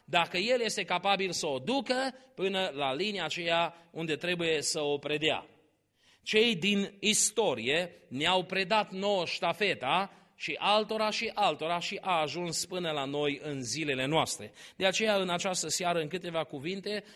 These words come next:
aș vrea să vorbesc despre oameni al lui Dumnezeu care au împlinit planul lui Dumnezeu și care au fost prinși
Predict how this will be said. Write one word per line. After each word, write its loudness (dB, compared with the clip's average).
aș -2
vrea 0
să 0
vorbesc -2
despre -4
oameni -2
al 0
lui -2
Dumnezeu -4
care -2
au 0
împlinit -6
planul -2
lui -4
Dumnezeu -6
și -8
care -2
au 0
fost -6
prinși -4